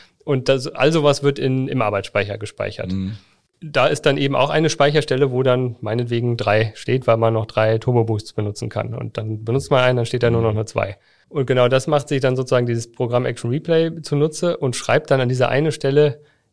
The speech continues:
Speaker 1: immer wieder eine drei zum Beispiel.
Speaker 2: Mhm.
Speaker 1: Oder irgendeinen Wert, den das Spiel als unendlich interpretiert. Oder
Speaker 2: Mhm.
Speaker 1: ich, ich, da, das, so ins Detail ging's dann nicht im
Speaker 2: Mhm.
Speaker 1: Urteil. Aber an dieser Stelle diese Variable, äh,
Speaker 2: Mhm.
Speaker 1: endet das Action Replay Programm.
Speaker 2: Mhm.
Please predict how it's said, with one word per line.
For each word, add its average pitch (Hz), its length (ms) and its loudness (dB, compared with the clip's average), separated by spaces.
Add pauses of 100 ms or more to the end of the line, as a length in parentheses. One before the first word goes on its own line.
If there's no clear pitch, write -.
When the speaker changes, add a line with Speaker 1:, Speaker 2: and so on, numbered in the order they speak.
(120)
Speaker 1:
immer 147 260 4
wieder 127 400 4
eine 127 100 0
drei 98 380 0
zum 104 140 -6
Beispiel. 104 380 0
Speaker 2:
Mhm. 117 140 -4
Speaker 1:
Oder 117 240 4
irgendeinen 107 320 0
Wert, 120 400 2
den 110 240 -4
das 107 180 -6
Spiel 113 240 -6
als 104 160 -6
unendlich 127 480 0
interpretiert. 123 680 0
Oder 113 220 4
Speaker 2:
Mhm. 120 40 2
Speaker 1:
ich, 120 100 -4
ich, 139 220 -2
da, 131 140 4
das, 127 280 -2
so 131 260 -2
ins 131 280 -6
Detail 123 240 2
ging's 120 220 -2
dann 113 100 0
nicht 147 160 0
im 151 80 0
Speaker 2:
Mhm. 147 60 0
Speaker 1:
Urteil. 135 380 4 (580)
Aber 120 220 2
an 120 100 2
dieser 139 220 4
Stelle 139 300 2
diese 127 320 -2
Variable, 120 680 2 (120)
äh, 110 140 -2
Speaker 2:
Mhm. 120 80 0
Speaker 1:
endet 120 420 0
das 107 120 -4
Action 110 300 -6
Replay 101 420 -4 (260)
Programm. 95 300 0
Speaker 2:
Mhm. 92 60 -14